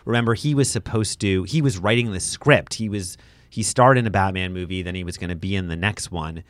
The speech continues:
and then he was actually working on the script. And he says in this Times piece that he showed the script to a friend of his. They said they thought it was good, but that if he went through with it,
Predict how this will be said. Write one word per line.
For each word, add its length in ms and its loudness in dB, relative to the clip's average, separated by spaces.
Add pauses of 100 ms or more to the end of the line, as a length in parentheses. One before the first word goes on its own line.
(280)
and 100 -4
then 140 -4
he 160 -4
was 120 -2
actually 380 -2
working 360 -6
on 140 -10
the 60 -10
script. 600 -4 (220)
And 320 2
he 220 -4
says 280 2
in 80 -2
this 140 -4
Times 420 -4
piece 300 -4
that 280 2
he 120 -2
showed 280 0
the 80 -2
script 440 -4
to 180 -2
a 40 -4
friend 280 -2
of 100 -4
his. 320 -6 (280)
They 120 -2
said 240 -2
they 100 0
thought 240 0
it 80 -2
was 160 -6
good, 520 2 (240)
but 140 -4
that 180 2
if 120 -6
he 460 -4 (180)
went 340 0
through 280 -2
with 220 0
it, 220 -2